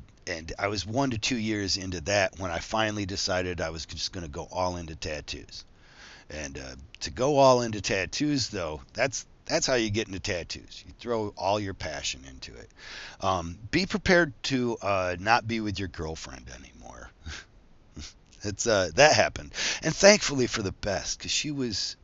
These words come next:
she was a terrible person for me. Um, she wasn't good for me. She was always jealous. I s-, I, I would tattoo a girl, and,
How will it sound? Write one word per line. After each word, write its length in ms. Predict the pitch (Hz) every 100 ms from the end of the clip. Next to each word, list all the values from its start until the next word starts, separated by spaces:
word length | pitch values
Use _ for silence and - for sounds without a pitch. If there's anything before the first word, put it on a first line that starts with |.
| -
she 280 | - - 143
was 260 | 131 113 -
a 80 | 104
terrible 720 | - - - 120 123 110 98
person 440 | - 117 113 92 82
for 240 | 76 71
me. 140 | 57 - - - - - -
Um, 500 | 95 98 90 80 92 -
she 160 | -
wasn't 400 | 123 135 135 131
good 180 | 120 120
for 160 | 110 98
me. 120 | 90
She 160 | 98
was 200 | 95 87 87 -
always 340 | 117 120 104
jealous. 640 | - 107 110 110 - - - - - -
I 40 | 127
s-, 100 | -
I, 200 | 135 131 -
I 280 | 120 120 117 -
would 180 | 123 107
tattoo 480 | 135 127 - 143
a 40 | 117
girl, 480 | 104 117 135 151 -
and, 340 | 117 113 110